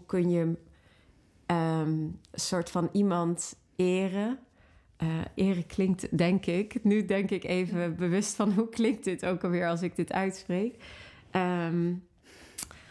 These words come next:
als je iemand, eh, soort van verzorgt. En, eh, ik neem even een voorbeeld. Wat als ik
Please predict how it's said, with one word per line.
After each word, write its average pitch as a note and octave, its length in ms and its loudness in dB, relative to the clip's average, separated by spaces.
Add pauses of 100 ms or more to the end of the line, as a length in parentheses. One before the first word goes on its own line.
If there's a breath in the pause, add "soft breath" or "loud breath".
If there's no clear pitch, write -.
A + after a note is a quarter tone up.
(160 loud breath)
als F#3+ 240 -2
je - 60 -4
iemand, G#3 580 0
eh, F3+ 260 0
soort F#3+ 360 -4
van F3 580 0
verzorgt. E3 1080 -2 (500 soft breath)
En, E3 500 2
eh, F3 200 0 (100)
ik - 140 -2
neem F3+ 180 2
even F3 260 0
een E3+ 80 0
voorbeeld. D#3+ 480 0
Wat E3+ 240 -4
als F3 240 -4
ik - 320 -4